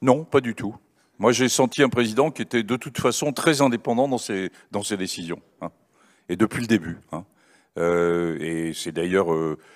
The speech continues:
qu'on soit clair, hein, je, je sors de cette crise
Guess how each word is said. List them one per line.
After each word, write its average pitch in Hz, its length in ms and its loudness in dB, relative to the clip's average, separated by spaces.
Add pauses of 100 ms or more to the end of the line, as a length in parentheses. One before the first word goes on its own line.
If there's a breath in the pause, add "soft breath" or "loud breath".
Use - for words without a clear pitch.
(360 soft breath)
qu'on 90 120 -8
soit 90 200 0
clair, 120 320 4
hein, 131 180 2
je, 87 220 -6
je 85 160 -10
sors 120 260 4
de 98 80 -6
cette 92 240 -2
crise 151 400 -2